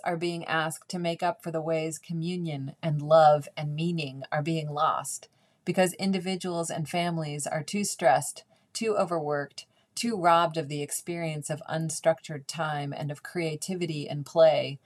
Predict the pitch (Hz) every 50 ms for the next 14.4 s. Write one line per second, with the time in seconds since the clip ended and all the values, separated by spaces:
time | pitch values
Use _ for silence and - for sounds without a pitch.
0 | _ _ _ _ - - 175 175 180 180 170 - 165 147 135 139 147 143 143 139
1 | 139 147 147 135 127 131 131 131 - - - _ _ _ _ _ _ _ _ _
2 | _ _ _ _ _ _ _ _ _ _ _ _ _ _ _ _ _ _ _ _
3 | _ - 208 214 220 214 247 247 254 269 - 277 247 220 190 196 185 185 185 185
4 | 190 185 175 165 170 175 180 175 175 165 - 180 170 170 170 160 170 160 - 185
5 | 185 180 - 185 175 175 170 165 156 - - - - 185 175 - - - 170 165
6 | 160 175 180 190 190 185 170 127 - - 196 - - - _ _ _ _ _ _
7 | - 180 185 190 190 - 196 202 202 196 185 180 175 165 - 165 156 160 156 -
8 | 190 185 175 - - 175 160 151 143 - - - - - - - 160 156 160 -
9 | 175 180 180 185 - 175 160 160 147 147 139 - 160 - - 151 147 135 135 160
10 | 156 165 160 160 151 139 131 139 - - - _ _ _ _ _ _ - - 202
11 | 202 202 190 185 175 - - 180 180 170 - 175 160 - - 170 160 156 - -
12 | - 175 175 175 165 147 139 131 135 139 139 _ _ _ _ _ _ - - 220
13 | 220 220 208 202 - - 208 185 185 180 - - 180 160 - 156 156 151 147 147
14 | 151 160 165 165 143 123 120 -